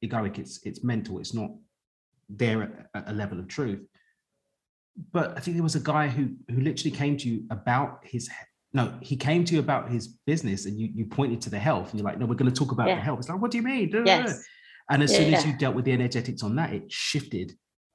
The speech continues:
Speaker 2: That's right.
Speaker 1: everything. And I, and I, it, it, it led to, I think, why I, I felt so called and inspired to have you come and speak to the entrepreneurs,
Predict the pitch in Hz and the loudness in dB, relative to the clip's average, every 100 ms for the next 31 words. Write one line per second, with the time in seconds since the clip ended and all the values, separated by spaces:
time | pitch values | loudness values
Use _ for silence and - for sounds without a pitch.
0 | _ _ _ 180 170 180 175 - 101 110 | _ _ _ -4 0 2 2 2 0 -2
1 | 104 - 127 127 - - - _ - - | -4 -2 2 2 0 -8 -18 _ -20 -20
2 | _ _ - 127 - 170 - - 170 139 | _ _ -10 -6 -2 -2 -2 -4 0 2
3 | 160 196 190 - - 127 120 135 113 113 | 4 4 0 -2 0 0 2 0 0 2
4 | 120 110 104 - 110 110 117 101 - 107 | 2 2 0 -4 -6 -4 -6 -4 -4 -4
5 | - 120 104 101 - 113 113 107 107 107 | -4 -4 -2 -4 -2 -4 -4 -6 -8 -4
6 | 110 101 104 101 101 110 - - 98 95 | -4 -4 -4 -6 -4 -6 -6 -6 -6 -4
7 | 104 - 104 104 101 - | -8 -10 -6 -4 -6 -10